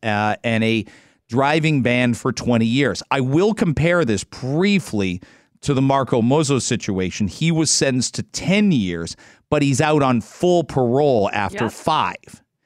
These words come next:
Speaker 2: Living
Speaker 1: And
Speaker 2: his best life.
Speaker 1: living his best life. And
Speaker 2: Yeah.
Speaker 1: remember, he came back on a private plane,
Speaker 2: Oh.
Speaker 1: um, you know,
Speaker 2: From his
Speaker 1: got in
Speaker 2: bachelor party.
Speaker 1: From
Speaker 2: From
Speaker 1: his
Speaker 2: his
Speaker 1: bachelor
Speaker 2: bachelor
Speaker 1: party.
Speaker 2: party.
Speaker 1: You, you got it. Got in his fancy sports car,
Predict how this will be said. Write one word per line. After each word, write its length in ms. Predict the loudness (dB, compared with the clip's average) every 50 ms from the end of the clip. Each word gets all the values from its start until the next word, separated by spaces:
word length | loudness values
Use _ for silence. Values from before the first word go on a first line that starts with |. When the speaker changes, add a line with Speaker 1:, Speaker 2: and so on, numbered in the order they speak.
| _ _ -2
Speaker 2:
Living 280 | 0 2 2 2 0
Speaker 1:
And 60 | -2 -4
Speaker 2:
his 120 | -6 -8
best 440 | -12 _ -2 0 0 0 -2 -4 -2
life. 260 | -2 -2 -2 -2 -2
Speaker 1:
living 320 | -2 0 2 2 2 2 2
his 160 | 2 2 0
best 300 | 0 0 0 0 0 0
life. 280 | 0 0 0 0 -2 -2
And 160 | -2 -2 -2 0
Speaker 2:
Yeah. 60 | 0
Speaker 1:
remember, 260 | 0 0 2 2 2
he 140 | 0 0 -2
came 200 | -2 -2 -2 0
back 280 | 0 0 -2 -2 -2 0
on 100 | 0 0
a 60 | -2
private 480 | -2 -2 0 0 0 0 -2 -4 -6 -10
plane, 640 | -10 -4 -2 0 2 2 2 2 0 0 -2 -4 -6 -8 -14 -20 _ _ _ -4
Speaker 2:
Oh. 80 | -2
Speaker 1:
um, 460 | 0 2 2 2 2 2 0 0 -2 -2
you 120 | -2 0
know, 60 | 0
Speaker 2:
From 120 | 2 2 4
his 80 | 4
Speaker 1:
got 80 | 4 4 4 4
in 40 | 4
Speaker 2:
bachelor 160 | 2 -2 -4
party. 420 | -2 -2 -2 -2 -2 -4 -8 -14 _ _ _ _
Speaker 1:
From 140 | -2 0
Speaker 2:
From 100 | 0 0
Speaker 1:
his 80 | 0 0
Speaker 2:
his 80 | 0 0
Speaker 1:
bachelor 60 | 0
Speaker 2:
bachelor 260 | 0 -2 -2 -2 -4
Speaker 1:
party. 100 | -4 -2
Speaker 2:
party. 200 | -2 -2 -2 -2
Speaker 1:
You, 160 | -2 -4 -6 -6 -4 -4
you 60 | -2 0
got 260 | 0 0 2 0 0
it. 140 | -2 -4 -4
Got 260 | -2 -2 0 0 0
in 80 | 0 0
his 140 | -2 -2 -2
fancy 340 | 0 0 0 0 -2 -4
sports 480 | -6 -6 -6 -4 -2 0 0 0 -2 -4
car, 400 | -6 -4 -2 0 0 0 0 -2